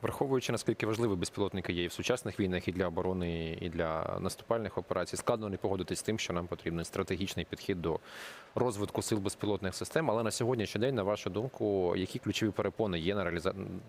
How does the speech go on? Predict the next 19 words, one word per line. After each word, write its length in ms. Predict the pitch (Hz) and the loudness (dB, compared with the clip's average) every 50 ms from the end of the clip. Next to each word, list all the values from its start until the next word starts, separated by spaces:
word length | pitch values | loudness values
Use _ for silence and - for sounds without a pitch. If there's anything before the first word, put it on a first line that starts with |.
| 101 - - - | -16 -16 -14 -6
на 120 | 101 104 104 | -2 -2 0
шляху 300 | - - 104 - - 113 | 2 0 0 2 2 2
реалізації 760 | 104 101 98 98 87 95 98 92 - - - - - 85 - - - - - - - - - - | 2 4 2 2 2 2 0 0 -2 -6 -8 -6 -6 -8 -10 -12 -20 -18 -18 -18 -18 -20 -6 -6
от 120 | 104 98 | -4 -2
саме 260 | - - 107 95 92 87 | 2 0 2 2 0 0
такого 360 | - 101 - - 113 87 90 | -2 0 2 2 2 2 2
підходу 440 | - - - - - 98 82 85 87 | 0 -2 -8 0 0 2 2 2 -2
стратегічного? 800 | - - - 95 - - 92 98 92 - - - 85 80 82 | -2 -2 -2 0 0 0 0 0 0 -2 -2 -4 -4 -4 -4
Це 120 | - - 110 | 0 0 0
впирається 600 | 98 - 110 113 120 120 107 - - 117 110 104 | 2 2 2 2 2 2 0 0 2 2 2 2
в 180 | 98 104 107 | 2 0 0
індивідуальності, 800 | 113 120 113 104 104 104 98 110 123 147 151 135 120 - - 117 | 2 2 2 4 2 4 4 4 4 4 2 0 -2 0 0 0
в 80 | 101 98 | 0 2
людей, 520 | 95 95 90 110 113 123 127 127 127 - - | 0 2 2 4 4 4 4 2 0 -2 -2
чи, 140 | - - | -2 0
можливо, 460 | 104 104 95 - 110 107 101 98 98 92 | 2 2 2 4 2 4 4 4 2 2
це 280 | - - - 101 95 - | 0 2 2 2 2 0
абсолютно 600 | 101 - - - 104 110 104 - 104 101 98 - - - - - - - - - - - - - | -2 0 0 0 0 0 2 2 2 2 2 -2 -6 -16 -16 -16 -16 -16 -18 -20 -20 -18 -4 -4
якась, 400 | - - 113 98 - - - | 0 0 0 -2 -2 -8 -8